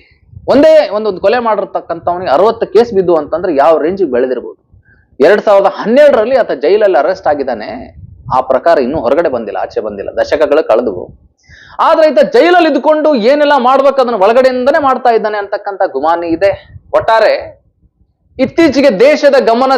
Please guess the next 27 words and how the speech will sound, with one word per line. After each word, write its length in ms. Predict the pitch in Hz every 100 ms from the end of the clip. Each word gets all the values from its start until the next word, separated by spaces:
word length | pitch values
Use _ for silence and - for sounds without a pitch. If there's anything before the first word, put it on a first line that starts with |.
| 247
ಸೆಳೆದಿದ್ದು 480 | 240 247 254 202
ಏನಪ್ಪಾ 400 | 214 302 302 311
ಈತನ 220 | 277 247 220
ವಿಚಾರದಲ್ಲಿ 500 | 202 220 208 196 190
ಅಂತಂದ್ರೆ, 480 | 170 170 214 202 120 131 113 - - _ _
ಬಾಲಿವುಡ್ 520 | 170 233 294 277 226
ನ 40 | 226
ಬ್ಯಾಡ್ 320 | 247 208 220
ಬಾಯ್, 160 | 196 190 - - _ _ -
ಸಾಮಾನ್ಯವಾಗಿ 380 | 139 165 175
ಎಲ್ರಿಗೂ 260 | 151 170 220
ಗೊತ್ತಿರುತ್ತೆ, 480 | 277 196 123 - -
ಸಲ್ಲು 260 | 170 175
ಬಾಯ್ 280 | 160 123 104 -
ಸಲ್ಮಾನ್ 340 | 151 147 151
ಖಾನ್, 340 | 139 180 165 - - _ _ _ _ _ _ - _ _ _ _ _ _ _ _ _ _ _ -
ಇದನ್ನ 340 | 311 339 311 294
ಟಾರ್ಗೆಟ್ 420 | - 240 240 262 233
ಮಾಡಿ 400 | 233 226 254 247 285
ಓಪನ್ 500 | 302 - - 330 320
ಚಾಲೆಂಜ್ 340 | 294 262 311
ಹಾಕ್ತಾನೆ. 580 | 262 294 - 127 - _ 127
ಯಾರು? 260 | 135 131 113 95 87 101 _ -
ಇಂಡೈರೆಕ್ಟ್ 460 | 247 190 143 151 202
ಆಗಿ 180 | 165
ಈ 340 | 107 92 - 208
ವ್ಯಕ್ತಿ. 560 | 135 131 - 92 _